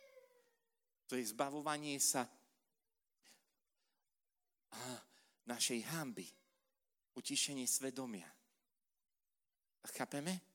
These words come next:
Toto ešte nie je tá teologálna čnosť, ku ktorej sme povolaní. Alebo vstupenka do neba.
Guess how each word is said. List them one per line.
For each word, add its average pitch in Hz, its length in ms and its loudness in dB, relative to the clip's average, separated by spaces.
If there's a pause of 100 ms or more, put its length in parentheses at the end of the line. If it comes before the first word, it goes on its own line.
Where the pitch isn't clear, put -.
(1300)
Toto 131 240 0
ešte 147 240 2
nie 165 240 0
je 160 80 -4
tá 139 240 -4
teologálna 147 640 -2
čnosť, - 400 2
ku 147 80 -2
ktorej 127 320 -4
sme 127 80 -6
povolaní. 117 560 -8 (240)
Alebo 147 480 4 (1120)
vstupenka 160 640 2
do 143 80 4
neba. 147 420 2